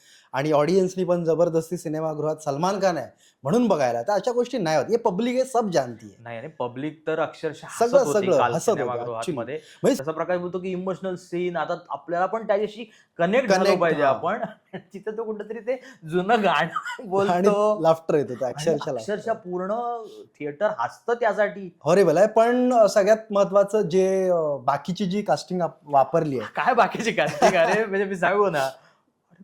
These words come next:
Speaker 2: फक्त सलमान खानच दिसतो,
Speaker 1: फक्त सलमान खान
Speaker 2: बाकी
Speaker 1: दिसतो.
Speaker 2: कोणाला दाखवत नाहीत. शर्मन जोशी सारखा खूप चांगला ॲक्टर,
Speaker 1: चांगला
Speaker 2: ज्याचा
Speaker 1: ॲक्टर.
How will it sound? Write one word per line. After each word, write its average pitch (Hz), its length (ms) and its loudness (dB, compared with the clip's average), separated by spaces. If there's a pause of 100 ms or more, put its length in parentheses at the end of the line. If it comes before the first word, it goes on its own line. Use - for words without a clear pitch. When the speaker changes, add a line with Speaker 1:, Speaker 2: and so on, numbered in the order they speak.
Speaker 2:
फक्त 202 240 -4
सलमान 220 500 0
खानच 262 320 0
दिसतो, 196 400 0
Speaker 1:
फक्त 254 140 8
सलमान 175 320 4
खान 160 120 6
Speaker 2:
बाकी 139 140 -2
Speaker 1:
दिसतो. 120 180 -6
Speaker 2:
कोणाला 175 260 0
दाखवत 156 480 0 (100)
नाहीत. 160 160 -6 (320)
शर्मन 175 400 -2
जोशी 180 260 -4
सारखा 170 380 -4 (140)
खूप 175 240 -10
चांगला 151 300 -2
ॲक्टर, 147 460 -4
Speaker 1:
चांगला 131 260 2
Speaker 2:
ज्याचा 131 280 0
Speaker 1:
ॲक्टर. 185 160 -4